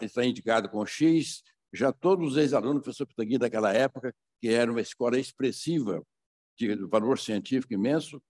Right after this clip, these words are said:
professor Pitangui fez uma conferência maravilhosa, fez uma demonstração cirúrgica,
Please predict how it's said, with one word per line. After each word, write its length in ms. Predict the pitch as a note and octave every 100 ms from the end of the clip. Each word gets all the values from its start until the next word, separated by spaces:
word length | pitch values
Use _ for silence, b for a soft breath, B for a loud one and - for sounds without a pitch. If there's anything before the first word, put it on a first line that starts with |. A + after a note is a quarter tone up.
| _ -
professor 200 | A2 C3
Pitangui 320 | - A#2 B2+
fez 220 | C#3+ C3+
uma 160 | A2+ A2
conferência 500 | A#2+ - A2 A#2+ A2
maravilhosa, 800 | G#2 G2+ F2 F#2+ D3 D3 D3 - _ _ _
fez 100 | A#2+
uma 160 | A#2 A2+
demonstração 540 | A2+ G#2+ A2 G2+ G#2
cirúrgica, 680 | G2 G2+ B2+ D3+ B2 D3